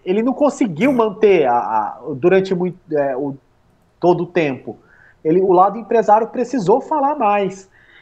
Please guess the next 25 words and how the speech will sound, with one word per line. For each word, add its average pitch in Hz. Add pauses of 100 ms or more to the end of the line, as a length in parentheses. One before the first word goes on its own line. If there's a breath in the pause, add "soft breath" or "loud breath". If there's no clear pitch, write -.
(100)
E 160
aí 190
ele 226
acaba 226
deixando 233
de 214
fazer 262
o 285
trabalho 285
de, 147
de, 147
de 156
quadrinista. 190 (200 loud breath)
Eu 226
gostaria 262
de 214
hoje 196
ver 170
um 180
quadrinho 156 (200)
escrito 202
e 170
desenhado 151
pelo 143
Maurício. 127